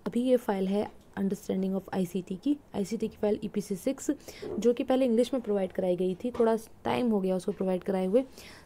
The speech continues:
तो लेकिन, अ, अभी हिंदी में और मिल गया है, तो हिंदी में आपको प्रोवाइड कराया जा रहा है। अगर आप हिंदी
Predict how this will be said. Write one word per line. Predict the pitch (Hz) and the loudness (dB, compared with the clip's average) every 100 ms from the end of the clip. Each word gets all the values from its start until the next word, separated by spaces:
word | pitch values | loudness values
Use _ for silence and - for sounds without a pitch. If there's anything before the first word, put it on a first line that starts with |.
| - | -6
तो | 202 185 | -2 0
लेकिन, | 180 190 214 202 | 0 0 2 0
अ, | - - - 185 190 | -2 -12 -8 -4 -2
अभी | 180 190 | 0 2
हिंदी | 202 202 220 | 4 4 4
में | 226 | 4
और | 196 | 4
मिल | 196 180 | 2 2
गया | 190 | 2
है, | 202 226 | 4 4
तो | 226 | 4
हिंदी | 202 196 208 | 6 4 4
में | |
आपको | 196 - 202 | 2 2 2
प्रोवाइड | 196 185 175 | 2 0 0
कराया | 185 180 | 0 0
जा | 180 | 0
रहा | 180 | 0
है। | 196 | 0
अगर | 202 | 0
आप | 196 180 | -2 0
हिंदी | 185 208 | 2 2